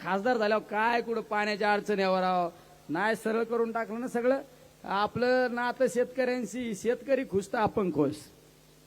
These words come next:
हे तर एकदा गुन्हा दाखल झाला, शेतकऱ्यांसाठी आपण जेलमध्ये जाऊ शकतो. तुम्ही काय काळजी करू नका, आपण लय खंबीर आहे हा, पक्का आहे. आमच्या तर आता साम्य आहे.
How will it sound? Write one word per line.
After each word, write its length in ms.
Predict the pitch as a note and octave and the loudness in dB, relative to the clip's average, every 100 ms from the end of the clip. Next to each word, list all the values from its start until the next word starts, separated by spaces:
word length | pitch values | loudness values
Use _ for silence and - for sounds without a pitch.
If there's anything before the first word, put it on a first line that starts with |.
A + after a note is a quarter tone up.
| - - - - | -20 -20 -20 -12
हे 100 | D3+ | -8
तर 120 | F#3+ A#3+ | 2 4
एकदा 280 | B3+ A3+ | 4 2
गुन्हा 240 | B3 C#4 D4+ | 0 2 2
दाखल 320 | D#4 - C4 | 2 0 0
झाला, 180 | A#3+ G#3 | 2 0
शेतकऱ्यांसाठी 680 | - B3 B3+ C4 C4 A#3+ B3+ | 2 0 2 0 0 0 2
आपण 320 | B3 A#3+ B3 | 0 0 -4
जेलमध्ये 480 | F#3 A#3 B3+ B3+ B3+ | 0 2 2 0 0
जाऊ 180 | C4 B3 | 2 4
शकतो. 300 | A3+ G#3 G#3 | 2 0 -2
तुम्ही 200 | G3 G3+ | -2 -4
काय 120 | G#3+ | -4
काळजी 280 | G#3 A3 G#3 | -4 -4 -4
करू 160 | G3+ G3+ | -4 -2
नका, 300 | G3 F3+ G3 | -2 -4 -6
आपण 280 | A3+ C4 | -8 -4
लय 120 | C4+ D4 A3+ | -2 0 0
खंबीर 300 | A#3 B3+ B3+ | 0 2 0
आहे 80 | |
हा, 140 | E4 A#3 - - - - - | 0 -6 -12 -20 -20 -10 -6
पक्का 260 | G#3 B3 | -4 2
आहे. 160 | A3 E3 | 2 2
आमच्या 400 | D#3 G3 G#3 A3 | -2 -6 -4 -4
तर 140 | G#3+ | 0
आता 300 | A3+ G#3 A3 | 2 6 4
साम्य 400 | G#3 G#3+ G#3+ A3+ | 4 2 2 4
आहे. 140 | F#3 | 2